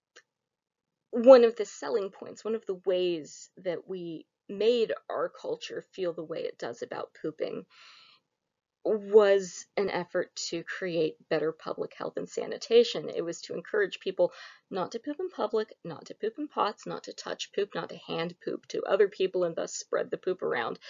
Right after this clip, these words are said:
but to poop, put the poop directly from your butt into a closed disposal system. The reason there's a U-bend in toilets is to keep sewer gases from coming back up and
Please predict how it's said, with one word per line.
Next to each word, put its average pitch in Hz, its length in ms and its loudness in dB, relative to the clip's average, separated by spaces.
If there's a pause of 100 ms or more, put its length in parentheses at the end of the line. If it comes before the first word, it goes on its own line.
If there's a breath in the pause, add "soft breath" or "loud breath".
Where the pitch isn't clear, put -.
(320 loud breath)
but 208 140 4
to 170 60 -6
poop, - 360 -8
put 233 160 -2
the - 80 -4
poop - 240 -2 (100)
directly - 600 2 (140)
from 220 200 4
your 226 160 8
butt 170 380 4 (460 loud breath)
into 220 600 2
a 180 80 -2
closed 180 600 2
disposal 240 500 6
system. - 540 -12
The 190 80 -2
reason 214 340 -2
there's 175 220 -2
a 170 60 -10
U-bend 175 600 0
in 156 140 -4
toilets - 720 0 (100)
is - 140 -14
to - 80 -10
keep - 360 -12
sewer 185 340 -2
gases 160 420 -6
from 156 200 -8
coming 156 380 -10
back - 260 -8
up - 300 -6 (420 loud breath)
and 147 300 -10